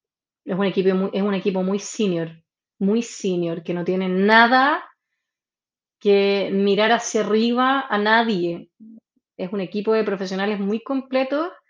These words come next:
y que tienen muchísi-, muy claro qué quieren hacer y qué tienen que hacer. Entonces, es un desafío importante. Ahora, las nuevas generaciones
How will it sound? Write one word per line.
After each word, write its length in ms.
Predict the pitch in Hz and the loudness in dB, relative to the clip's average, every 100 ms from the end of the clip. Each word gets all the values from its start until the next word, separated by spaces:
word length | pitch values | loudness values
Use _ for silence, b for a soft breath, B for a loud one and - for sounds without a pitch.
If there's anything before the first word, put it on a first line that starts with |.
| _ _ _ _ 220 | _ _ _ _ -2
y 80 | |
que 80 | 202 | 0
tienen 520 | 202 214 220 202 202 202 | 0 0 0 0 2 2
muchísi-, 540 | 214 214 226 - - | 0 -4 -8 -6 -2
muy 180 | 220 240 | -2 0
claro 320 | 233 240 254 | 2 2 0
qué 100 | 220 | -2
quieren 260 | 226 220 214 | -4 -6 -8
hacer 300 | 202 - 214 | -8 -6 -2
y 60 | |
qué 80 | 220 | -2
tienen 240 | 208 214 208 | -2 -4 -10
que 80 | |
hacer. 260 | 196 - 170 | -12 -10 -10
Entonces, 760 | 175 185 190 - 202 202 202 196 B B B B _ _ | -10 -10 -10 -6 -2 0 0 -4 B B B B _ _
es 140 | 208 | -4
un 160 | 202 226 | 0 2
desafío 1040 | 214 - 160 226 226 233 233 240 233 233 - _ _ _ _ _ _ _ _ | 0 -4 -6 0 2 4 2 2 0 -2 -8 _ _ _ _ _ _ _ _
importante. 960 | - 214 208 190 202 165 165 - 151 _ _ _ _ _ _ _ - | -4 0 -2 0 -2 -2 -6 -16 -18 _ _ _ _ _ _ _ 2
Ahora, 480 | 214 208 190 151 185 | 4 6 4 2 0
las 160 | 185 | -2
nuevas 340 | 202 247 269 - | 0 0 0 -2
generaciones 1080 | 262 254 - 254 247 208 262 - _ _ | -4 -4 -6 -4 -4 -4 -8 -14 _ _